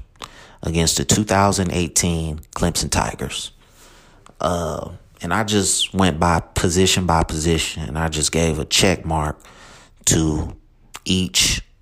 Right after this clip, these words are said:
uh, team that I felt was superior. Um, quarterback. I know Jameis Winston won the Heisman that year, but he was not, like,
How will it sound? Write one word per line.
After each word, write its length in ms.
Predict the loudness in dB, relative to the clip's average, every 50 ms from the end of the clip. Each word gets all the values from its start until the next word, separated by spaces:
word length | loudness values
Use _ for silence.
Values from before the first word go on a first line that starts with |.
| _ _ _ _ _ _ _ _ _ -20 -20 -8
uh, 400 | -6 -4 -4 -2 -4 -6 -6 -8 -12 -14 -20 -20 -20 _ _ _ -20 _ -4
team 600 | -2 0 2 2 2 2 0 0 -2 -4 -4 -6 -8 _ _ _ _ -4
that 160 | -2 0 2
I 160 | 2 2 2
felt 520 | 2 0 -2 -2 -2 -2 -2 -4 -6 -4 -4
was 160 | -2 -2 0
superior. 840 | 2 2 2 2 2 2 2 2 2 2 2 -2 -2 0 0 0 -2 -2 -18 _ _ _ -20 -20 -20 -20 -20 -20 -20 -14 -10
Um, 500 | -8 -6 -6 -6 -6 -6 -6 -6 -8 -10 -14 -16 -20 -20 -20 -20 -20 _ _ _ _ -20 -20 -20 -20 -20 -20 -14 -14
quarterback. 840 | -2 2 2 4 4 2 2 0 -2 -2 -4 -6 -8 -8 -8 -8 -8 -10 -18 _ _ -20 -20 -20 -20 -20 -20 -16 -10
I 120 | -8 -6
know 180 | 0 2 2 4
Jameis 420 | 4 6 4 6 6 6 4 4
Winston 340 | 4 2 2 2 0 0 0
won 180 | 0 0 0 0
the 80 | 0
Heisman 540 | 0 0 0 -2 -2 -4 -6 -10 -10 -10 -12 -12 -16 _ _ -20 _ _ _ _ _ _ -20 _ _ _ _ -4
that 220 | 0 0 0 0
year, 380 | 0 0 0 0 0 -2 -6 -8 -14 _ _ _ _ -20 -20 -20 -20 -20 _
but 300 | -4 0 0 0 0 0
he 240 | 0 0 2 2 4
was 220 | 4 4 2 2
not, 560 | 2 2 2 4 4 2 2 -2 -4 -6 -6
like, 500 | -4 -2 0 0 -2 -2 -6 -8 -14 -20